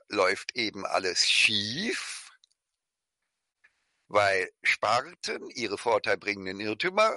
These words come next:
äh, glauben und damit dann Milliarden Profite auf Kosten der Menschheit machen, ohne dass sie sich auch nur im geringsten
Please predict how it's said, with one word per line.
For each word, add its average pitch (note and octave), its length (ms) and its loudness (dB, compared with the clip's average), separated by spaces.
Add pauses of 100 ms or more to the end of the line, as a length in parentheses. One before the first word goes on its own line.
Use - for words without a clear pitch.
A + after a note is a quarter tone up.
äh, G3 120 -6
glauben D#3+ 800 -2
und D#3 440 -8
damit G2+ 500 -2
dann C#3+ 360 -4 (220)
Milliarden G#2 760 0
Profite - 540 -4
auf - 200 -8
Kosten - 440 -2
der G2+ 140 0
Menschheit A2 600 -2
machen, - 440 -2 (440)
ohne E3+ 480 4
dass D#3+ 280 2
sie D3+ 80 -8
sich - 300 -6
auch - 220 0
nur A2+ 280 -2
im G#2 240 -8
geringsten C#3+ 1300 -2